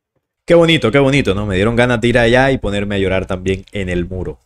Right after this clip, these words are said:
Aquí está la reunión de Milei con el señor Benjamín Netanyahu.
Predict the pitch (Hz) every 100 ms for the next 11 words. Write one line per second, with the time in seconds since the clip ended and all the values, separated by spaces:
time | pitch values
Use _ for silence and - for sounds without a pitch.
0 | _ _ - 110 113 117 131 135 131 113
1 | 120 120 143 147 160 - _ _ _ _
2 | - 98 98 98 101 107 123 135 127 -
3 | - 135 143 147 - _ _ _ _ _
4 | _ _ - 107 - 101 107 98 101 95
5 | 95 98 92 85 80 58